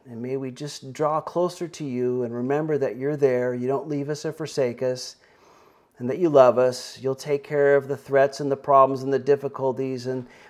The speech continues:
we don't have to retaliate. We can trust in you and knowing that you'll see us through.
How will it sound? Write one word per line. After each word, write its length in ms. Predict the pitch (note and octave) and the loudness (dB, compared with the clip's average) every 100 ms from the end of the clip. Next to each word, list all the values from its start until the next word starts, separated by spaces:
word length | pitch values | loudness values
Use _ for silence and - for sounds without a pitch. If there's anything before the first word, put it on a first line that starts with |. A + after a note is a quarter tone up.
| - | -6
we 120 | B2 | -4
don't 100 | C3 | -4
have 180 | C3+ C3+ | -4 -6
to 80 | D3+ | -4
retaliate. 800 | C#3+ - C#3 C3 A#2+ B2 A#2+ G#2+ | -6 -4 2 4 6 4 0 -2
We 140 | B2+ | -6
can 140 | C3+ | -10
trust 400 | B2+ - C3 - | -8 -2 -4 -4
in 100 | C#3+ | -6
you 380 | B2 G#2+ G#2 A2 A2 _ _ _ - | -6 -6 -8 -10 -16 _ _ _ -12
and 120 | B2 | -6
knowing 240 | A#2+ B2 | -2 -2
that 100 | B2 | -4
you'll 120 | A2 A2 | -4 -6
see 260 | - A#2+ | -6 -6
us 140 | A2+ - | -6 -8
through. 340 | A2 G2+ F#2+ | -10 -10 -12